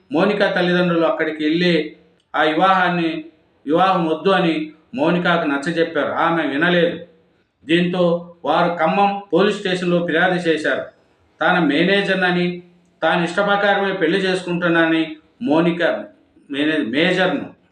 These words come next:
సా-, సారీ, మేనేజర్ కాదు, మేజర్ మేజర్‌నని, తన ఇష్టప్రకారమే పెళ్లి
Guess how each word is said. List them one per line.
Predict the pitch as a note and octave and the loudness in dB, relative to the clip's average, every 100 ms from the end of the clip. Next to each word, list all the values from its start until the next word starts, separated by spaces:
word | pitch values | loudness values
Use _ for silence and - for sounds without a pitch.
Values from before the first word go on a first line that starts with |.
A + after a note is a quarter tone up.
| _ | _
సా-, | A#2+ B2 | -8 -8
సారీ, | C3 C3+ D3+ | -2 0 0
మేనేజర్ | D#3 B2 C#3+ D3 D3+ C#3+ A#2+ | -2 -4 -2 0 0 -2 -4
కాదు, | A#2 E3 | -4 -4
మేజర్ | C#3 D3 - C3+ - - _ _ _ _ _ _ _ - | -2 0 0 -2 -4 -14 _ _ _ _ _ _ _ -6
మేజర్‌నని, | C3+ F3+ F#3 F#3 F3+ E3+ E3 E3 - _ _ _ _ _ _ _ _ - | 0 2 2 2 2 2 0 -2 -8 _ _ _ _ _ _ _ _ -4
తన | D3+ E3 | 0 0
ఇష్టప్రకారమే | D#3 F#3+ F#3+ F#3+ F3+ E3+ E3+ D#3 C#3+ - _ _ _ _ _ _ _ _ _ _ _ _ _ _ _ _ _ _ _ _ _ _ _ _ - | 0 -2 -2 0 0 0 -2 -2 -4 -8 _ _ _ _ _ _ _ _ _ _ _ _ _ _ _ _ _ _ _ _ _ _ _ _ -2
పెళ్లి | D3+ F3+ | 2 2